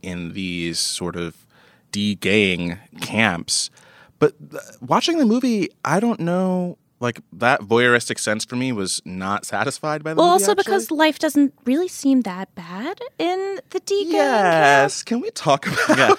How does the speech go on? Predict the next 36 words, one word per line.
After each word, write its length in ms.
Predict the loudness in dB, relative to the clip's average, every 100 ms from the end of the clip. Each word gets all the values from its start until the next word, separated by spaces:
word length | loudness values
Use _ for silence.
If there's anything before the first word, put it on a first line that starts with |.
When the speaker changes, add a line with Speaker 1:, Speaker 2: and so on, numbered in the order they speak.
| 0
Speaker 3:
yeah. 200 | -2 -2 -4
Speaker 1:
<laughs> 80 | -14
the 240 | -2 0
freedom 640 | 0 -6 -2 0 2 2 2
that 200 | 0 0
they 140 | 0
had 640 | 0 -2 0 0 -2 -6 -4
to 140 | -4
even 340 | -2 -2 -2
just 220 | -2 -6 -2
go 180 | 0
on 180 | 2 0
hikes? 600 | -2 -4 -6 -8 -10 -10 _ _
Speaker 3:
Yeah. 200 | 2 2 2
Speaker 1:
I, 160 | 2
I 20 | 4
mean, 160 | 4
there's 160 | 4 2
a, 80 | 0
there's 200 | 0 -2
a 60 |
whole 280 | 2 2 2
subplot 340 | 0 2 2
in 60 | 0
this 140 | -4
movie 200 | -6 -6
about 360 | -6 -4 -4 -2
some 100 | -2
of 40 | -2
the 80 |
kids 240 | -2 0 0
sneaking 320 | -2 -2 -4
off 140 | -4
to 80 | -4
grow 240 | -2 -2 -2
weed 520 | -2 -4 -4 -6 -8